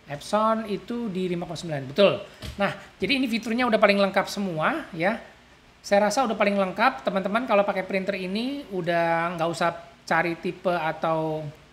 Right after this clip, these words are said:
spek yang lain karena udah paling lengkap semua ada di sini. Dan harganya itu dari empat koma empat juta sampai dengan enam jutaan. Dan juga untuk pakai printer ink tank ini udah pasti tinta irit,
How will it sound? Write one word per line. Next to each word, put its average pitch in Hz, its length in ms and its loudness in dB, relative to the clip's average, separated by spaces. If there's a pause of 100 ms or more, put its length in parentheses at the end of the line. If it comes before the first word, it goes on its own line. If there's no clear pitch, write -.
(600)
spek - 320 -4
yang 175 160 2
lain 165 240 2
karena 196 240 0
udah 180 160 0
paling 165 240 0
lengkap 170 240 -2
semua 180 320 -4
ada 156 80 -4
di 151 80 -6
sini. 160 320 -6
Dan 151 240 -6
harganya 160 400 -2
itu 180 320 -4
dari 175 240 0
empat 175 480 -4
koma 165 560 -2 (960)
empat 180 320 4
juta 185 280 4 (120)
sampai 180 480 0
dengan 185 560 -2
enam 170 160 -2
jutaan. 143 400 -4 (720)
Dan 202 240 6
juga 208 240 4
untuk 254 240 0
pakai 214 240 -2
printer 208 320 -2
ink 240 240 -4
tank 220 160 0
ini 254 320 -2
udah 196 160 0
pasti 190 240 -4
tinta 208 320 -2
irit, 220 320 0